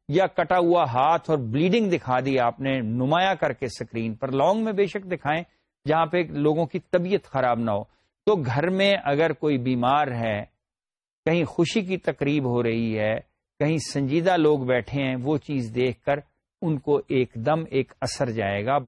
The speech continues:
ایسے واقعات تک موجود ہیں کہ ایسے موربڈ شاٹ، خوفناک اور خطرناک شاٹ اگر اچانک دیکھ لیے جائیں تو آپ کے دل پر اثر ہوتا ہے، دماغ پر اثر ہوتا ہے۔ There are cases reported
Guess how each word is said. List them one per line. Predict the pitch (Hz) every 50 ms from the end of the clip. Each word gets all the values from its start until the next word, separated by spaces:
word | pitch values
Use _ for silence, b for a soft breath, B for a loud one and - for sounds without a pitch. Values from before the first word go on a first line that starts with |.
| _ _ _ _ _ _ _
ایسے | - 135 147 135 - - 185
واقعات | 143 127 123 123 - _ 143 135 139 156 - _
تک | - 143 - 151
موجود | 139 123 117 113 131 139 131 131
ہیں | 143 143
کہ | 127 139
ایسے | 131 123 117 - - 151
موربڈ | 135 123 113 110 113 123 127 127 139 160 147 123
شاٹ، | - - 123 113 110 107 107 _ _ _ _ _ _ _ _ _ _ _ _ _
خوفناک | - 135 131 127 - - 143 131 123 123 120 _ -
اور | 113
خطرناک | 107 - - 127 - - 120 110 110 110 107 101 - _
شاٹ | - - 107 104 101 98 - _ _ _ _ _ _ _ _
اگر | - 123 120 123 123 - _ _ _ _ _
اچانک | 123 - _ _ - 151 156 170 185 185 143 - 120
دیکھ | 123 127 123 - -
لیے | 127 123 123 117
جائیں | 107 110 110 113 120 127
تو | - - 117
آپ | 107 107 107 _ _
کے | - 120
دل | 107 104 107 135 147 175
پر | 165 _ 143 123
اثر | 113 95 - - 120
ہوتا | 110 101 _ _ 117
ہے، | 113
دماغ | 107 104 110 113 104 110 131 147 139 - -
پر | - 131 117
اثر | 101 - - 117 104
ہوتا | 95 87 _ - 101
ہے۔ | 101 107 - _ _ _ _ _ _ _ _ _ 143
There | 165 170 165 160
are | 160 147 131 _ _ _ _ _ _ _ _
cases | 185 190 - - - 202 165 123 117 107
reported | 113 131 - _ - 170 185 175 - 196 185 135